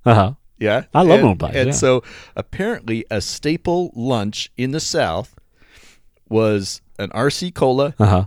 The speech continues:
Speaker 2: and a Moon Pie.
Speaker 1: Really?
Speaker 2: Yeah, for, I, I don't know if it was, it may have been, like, forty, fifty years ago, but they, um, yeah, that's like,
Speaker 1: Huh.
Speaker 2: that's their go-to,
Speaker 1: That was,
Speaker 2: uh,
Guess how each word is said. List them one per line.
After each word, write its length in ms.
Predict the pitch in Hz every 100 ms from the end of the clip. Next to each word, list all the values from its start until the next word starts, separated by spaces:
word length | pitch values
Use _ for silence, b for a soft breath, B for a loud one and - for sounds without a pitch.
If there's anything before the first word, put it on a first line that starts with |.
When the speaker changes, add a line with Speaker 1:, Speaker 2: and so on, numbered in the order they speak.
| -
Speaker 2:
and 160 | 117
a 40 | 110
Moon 180 | 113 107
Pie. 300 | 104 - - _ _ -
Speaker 1:
Really? 340 | 330 392 90 - _ _
Speaker 2:
Yeah, 200 | - 135
for, 300 | 117 123 117 -
I, 180 | 156 -
I 100 | 95
don't 160 | 98 104
know 140 | 110
if 60 | 98 _ _ _ _ _ -
it 120 | 95
was, 300 | 90 - - _
it 160 | 117 -
may 160 | 107 92
have 100 | 82
been, 140 | 90
like, 160 | 82 -
forty, 400 | 110 95 85 -
fifty 240 | - 104 90
years 220 | 104 107
ago, 200 | 82 82
but 160 | 90 - _ b b b b -
they, 340 | 107 101 90
um, 260 | 85 80 82 _ _ _ _ _ _ _ _ _ _ - 370 302
yeah, 300 | - 170 104 _
that's 380 | - 117 - -
like, 180 | 117 104 _
Speaker 1:
Huh. 200 | - 156 -
Speaker 2:
that's 200 | 101 -
their 120 | 113
go-to, 440 | 104 117 - 139 131
Speaker 1:
That 140 | 104
was, 260 | 113 123
Speaker 2:
uh, 40 | 95